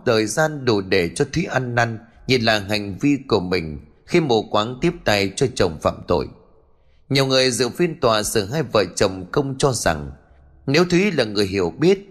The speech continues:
thì không có chuyện đau lòng này xảy ra. Thái độ lạnh lùng bình thản của Công trước khi thi hành án khiến các thành viên của hội đồng thi hành án không thể tưởng tượng nổi. Kẻ phạm tội mới ngoài hai mươi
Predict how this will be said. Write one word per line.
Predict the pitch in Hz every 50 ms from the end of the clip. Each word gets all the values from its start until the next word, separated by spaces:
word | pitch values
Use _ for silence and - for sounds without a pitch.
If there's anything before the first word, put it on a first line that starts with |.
| - - _ -
thì | 123 120
không | 113 - 160 160 151 143 -
có | - 190 185 -
chuyện | - 117 107 104 98
đau | - 147 147 139
lòng | 120 98 92 90 85 87 87
này | 87 82 82
xảy | 80 - - 87 73 71
ra. | 73 87 101 95 95 - - - - - - - - - _ _ _ _ _ _ _ _ _ _ _ _ -
Thái | - 196 190
độ | 165 143 123 120
lạnh | 117 117 120 117 117 117
lùng | 110 110 107 107 107 107
bình | 104 107 98 98
thản | - 107 98 95 92 90 87
của | - 101 95
Công | - - 143 139 139 139 135 117
trước | - 185 180 180
khi | - 147 139 135 135 -
thi | 156 143
hành | 110 98 98 85 76 -
án | - 98 107 123 156 175 - - - - - -
khiến | - - 143 147 160
các | 226 214 - -
thành | 117 107 104 104 101
viên | 135 151 147 143 131
của | - 120 98
hội | 87 95 95 - 57
đồng | 87 90 92 87 87 85 82 -
thi | 139 135 120 101
hành | 104 92 90 -
án | - - 104 131 156 151 -
không | - 139 123 120 110 -
thể | - 98 82 - - -
tưởng | 101 82 76 73
tượng | - 101 90 - 92
nổi. | 90 82 73 67 67 69 - _ _ _ _ _ _ _ _ -
Kẻ | 135 123
phạm | - 135 123 120 120 -
tội | 135 120 117 113
mới | 120 139 180
ngoài | 185 165 120 107 104 104 98 90 92
hai | 139 147 143
mươi | 139 139 139 147 147 143